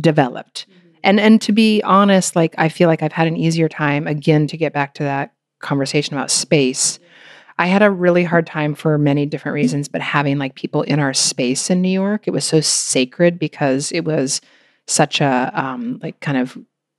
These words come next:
Speaker 1: cocoon from the
Speaker 2: Mm-hmm.
Speaker 1: reality of the outside world
Speaker 2: Yeah.
Speaker 1: that I didn't open it up a lot. And, um,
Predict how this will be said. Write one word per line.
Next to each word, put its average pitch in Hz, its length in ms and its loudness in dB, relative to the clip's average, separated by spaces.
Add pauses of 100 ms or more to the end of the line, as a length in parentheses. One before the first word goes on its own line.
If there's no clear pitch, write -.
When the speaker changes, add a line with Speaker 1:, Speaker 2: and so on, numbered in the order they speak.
(160)
Speaker 1:
cocoon 147 640 2
from 139 320 -2
the 131 320 0
Speaker 2:
Mm-hmm. 165 120 -12
Speaker 1:
reality 139 580 2
of 143 160 -2
the 143 120 -2
outside 139 380 -2
world 135 540 2 (260)
Speaker 2:
Yeah. 170 140 0
Speaker 1:
that 165 40 4
I 160 100 6
didn't 180 280 4
open 156 320 2
it 143 80 -2
up 139 200 -8
a 170 40 -2
lot. 175 400 2 (180)
And, 139 360 2
um, 131 480 -4